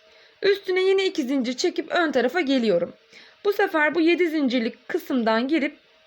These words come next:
batıyorum. Şimdi buraya yedi tane sık iğne yapacağım. İki, üç, dört. Bakın dolduruyorum. Beş, altı sıkıştırdım.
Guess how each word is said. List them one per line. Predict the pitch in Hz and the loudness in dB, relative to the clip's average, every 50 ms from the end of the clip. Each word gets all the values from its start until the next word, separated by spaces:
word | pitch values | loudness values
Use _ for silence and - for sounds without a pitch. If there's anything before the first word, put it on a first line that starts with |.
| - - | -20 -8
batıyorum. | 294 269 302 294 - - 247 214 214 262 294 | -2 -2 -2 0 0 0 2 2 2 2 0
Şimdi | 285 - 403 381 381 330 | 0 0 0 0 0 0
buraya | 359 359 339 339 339 | 0 0 2 2 2
yedi | 311 285 269 233 | 2 0 -2 -4
tane | 226 - 262 220 208 208 | -2 -2 -2 0 0 -2
sık | 202 - 233 214 - | -4 -6 -8 -4 -4
iğne | 311 311 320 | -2 -2 -2
yapacağım. | 330 330 330 320 254 311 320 311 320 311 - _ _ _ - - _ _ _ _ _ _ - | -2 -2 -2 -2 0 0 0 0 -2 -6 -10 _ _ _ -20 -20 _ _ _ _ _ _ -6
İki, | 330 320 320 - - 311 269 269 285 285 277 _ _ _ _ _ _ _ _ _ _ _ _ _ _ _ _ _ - | -6 -6 -4 -2 0 2 2 2 2 0 -6 _ _ _ _ _ _ _ _ _ _ _ _ _ _ _ _ _ -2
üç, | - 320 311 311 302 - - - - - - _ _ _ _ _ _ _ _ _ _ _ _ _ _ _ _ _ _ _ _ - 247 247 | 0 2 2 2 0 -2 -6 -8 -10 -10 -16 _ _ _ _ _ _ _ _ _ _ _ _ _ _ _ _ _ _ _ _ -10 -2 0
dört. | 311 302 294 285 277 294 285 - - - - _ _ _ _ _ _ _ _ _ _ _ _ _ _ _ _ _ _ _ _ _ _ _ _ _ _ _ _ _ _ _ _ _ _ _ _ _ _ _ _ _ _ _ _ _ _ _ - | 2 4 4 4 2 0 -2 -8 -20 -20 -20 _ _ _ _ _ _ _ _ _ _ _ _ _ _ _ _ _ _ _ _ _ _ _ _ _ _ _ _ _ _ _ _ _ _ _ _ _ _ _ _ _ _ _ _ _ _ _ -4
Bakın | 240 254 247 262 254 247 240 | -2 -2 0 0 0 0 2
dolduruyorum. | 311 320 330 302 277 320 302 269 240 233 233 240 233 | 2 2 2 2 2 2 2 2 2 2 2 0 0
Beş, | 302 302 285 294 285 - - - - - _ _ _ _ _ _ _ _ _ _ - - - _ _ _ - - _ _ _ - | 0 2 0 0 0 -2 -4 -6 -8 -12 _ _ _ _ _ _ _ _ _ _ -20 -20 -20 _ _ _ -20 -20 _ _ _ -2
altı | - 311 320 330 330 330 330 330 - - 339 330 330 | 0 2 4 4 2 2 0 -4 -4 -2 0 0 0
sıkıştırdım. | 320 - - - - - - - - 339 320 285 247 302 320 320 311 | -2 -6 -12 -10 -6 -6 -6 -4 -2 -2 -2 -2 -2 -2 -2 -4 -4